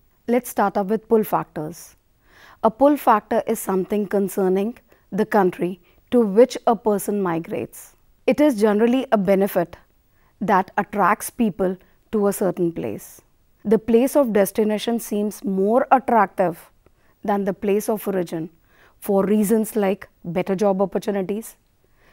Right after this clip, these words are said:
living conditions, political freedom, peace and stability, security of life, property, and pleasant climate, promise of freedom,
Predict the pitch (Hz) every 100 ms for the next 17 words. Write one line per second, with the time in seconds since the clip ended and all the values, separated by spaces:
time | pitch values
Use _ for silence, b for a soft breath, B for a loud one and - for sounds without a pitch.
0 | b b 185 185 185 190 196 196 190 -
1 | 220 - - _ _ _ _ b b b
2 | b b _ 208 202 226 240 220 - 208
3 | 208 233 _ _ _ _ _ _ _ _
4 | _ - 220 240 - 233 233 226 226 196
5 | 208 214 220 233 _ _ _ _ _ _
6 | _ b b b - 220 - 190 185 180
7 | 220 214 202 196 233 - _ _ _ -
8 | 214 196 190 220 247 _ _ _ _ 202
9 | 190 - 214 214 208 269 - 214 175 170
10 | 170 - - _ _ _ _ _ 226 202
11 | 226 254 269 - - 220 185 165 175